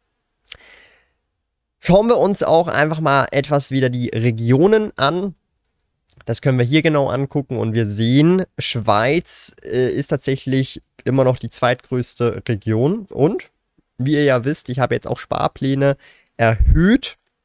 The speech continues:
für jetzt zum Beispiel den, ähm,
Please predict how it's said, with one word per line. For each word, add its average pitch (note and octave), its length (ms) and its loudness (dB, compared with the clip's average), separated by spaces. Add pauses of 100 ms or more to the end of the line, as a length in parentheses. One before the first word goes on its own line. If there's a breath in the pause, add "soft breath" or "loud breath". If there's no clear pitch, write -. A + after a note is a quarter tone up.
(960)
für D#3+ 380 4
jetzt - 280 0
zum B2+ 140 -4
Beispiel B2 540 0
den, A2 460 -2
ähm, G2+ 440 0